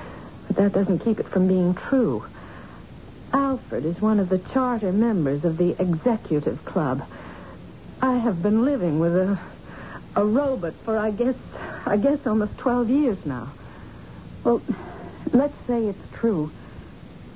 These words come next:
Speaker 2: Why do you live with him?
Speaker 1: Well, what would you suggest? Divorce? Your Honor, on the grounds that my husband is a robot.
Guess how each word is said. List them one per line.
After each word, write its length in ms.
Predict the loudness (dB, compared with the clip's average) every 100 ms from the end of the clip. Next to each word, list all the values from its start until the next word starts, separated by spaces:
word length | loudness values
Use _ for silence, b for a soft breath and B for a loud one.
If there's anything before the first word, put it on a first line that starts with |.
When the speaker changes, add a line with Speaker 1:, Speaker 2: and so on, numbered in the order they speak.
| -16 -16 0
Speaker 2:
Why 300 | 2 2 2
do 160 | 2 4
you 220 | 4 4
live 260 | 4 2 0
with 160 | 0
him? 160 | 0 2
Speaker 1:
Well, 120 | 4
what 140 | 4
would 140 | 2 0
you 140 | 0
suggest? 640 | -2 -4 0 2 0 -4
Divorce? 500 | 0 2 2 2 0 -4 -14 -18 -18 -10 2
Your 180 | 2 4
Honor, 440 | 2 2 0 -2 -4 2
on 120 | 4
the 80 | 4
grounds 480 | 2 2 2 0
that 100 | 0
my 120 | 0 2
husband 380 | 2 2 2
is 120 | 2 2
a 60 |
robot. 460 | 2 2 2 -2